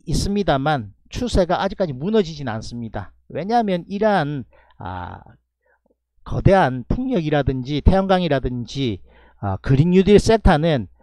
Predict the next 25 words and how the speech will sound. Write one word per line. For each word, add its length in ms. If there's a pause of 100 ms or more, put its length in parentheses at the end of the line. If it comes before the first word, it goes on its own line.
(380)
그 200
규모가 720
엄청나고 840 (240)
아주 240
오랫동안에 840
지속 300
가능한 440
그런, 400
아, 380 (280)
이슈이기 360
때문에, 600 (480)
그리고 460
미국의 720
조 200
바이든, 520 (320)
아, 140
당선자가 1080
또, 380
아, 400
추구하는 580 (340)
그런 200
쪽도, 460 (340)
아, 320
환경 480
쪽 320